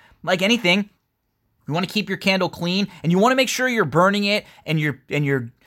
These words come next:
doing everything with the wick correctly. So they have instructions and details on how to keep your candle clean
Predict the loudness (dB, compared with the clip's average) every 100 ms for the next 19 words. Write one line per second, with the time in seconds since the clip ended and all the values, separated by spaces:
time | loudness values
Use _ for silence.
0 | _ 0 2 2 2 0 0 2 2 2
1 | 0 -2 -4 0 0 0 -8 -4 0 4
2 | 4 2 0 2 2 2 -4 -4 -6 -6
3 | -8 -2 2 2 0 0 0 0 -4 -8
4 | -6 -6 -2 -2 -2 -8 -10 -6 -4 -4